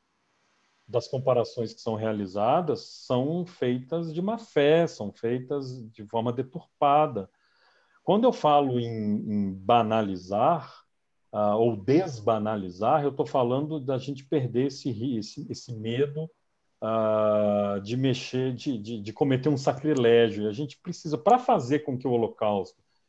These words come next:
se torne útil pra gente, esse legado, e que a gente use isso pra construir uma sociedade melhor, eu não posso deixar, é, é, é, é praticamente um crime,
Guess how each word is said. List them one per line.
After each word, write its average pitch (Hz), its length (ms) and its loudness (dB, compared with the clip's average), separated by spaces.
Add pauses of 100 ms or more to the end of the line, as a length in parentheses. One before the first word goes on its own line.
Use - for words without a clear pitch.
(120)
se - 260 -10
torne 123 500 0
útil 165 360 -2
pra 101 200 -4
gente, 131 440 -4
esse - 220 -10
legado, 104 720 0
e 101 80 -4
que 110 140 -6
a 110 40 -2
gente 120 320 -6
use 113 640 -2
isso 127 340 -10 (400)
pra 120 120 -2
construir 131 340 -2
uma 147 140 0
sociedade 104 500 -4
melhor, 110 600 0 (420)
eu 185 60 0
não 220 100 2
posso 226 420 2
deixar, 156 420 -4
é, 143 280 -2
é, 143 140 -6 (280)
é, 143 260 0
é 131 40 0
praticamente 190 1000 0
um 151 180 -2
crime, 160 760 2